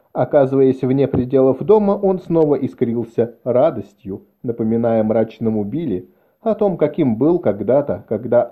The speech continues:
впервые прибыл на плантацию, где Билли служил надсмотрщиком.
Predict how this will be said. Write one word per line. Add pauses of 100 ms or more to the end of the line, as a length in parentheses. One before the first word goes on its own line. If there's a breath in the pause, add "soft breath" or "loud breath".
впервые (220)
прибыл
на
плантацию, (280 loud breath)
где
Билли
служил
надсмотрщиком.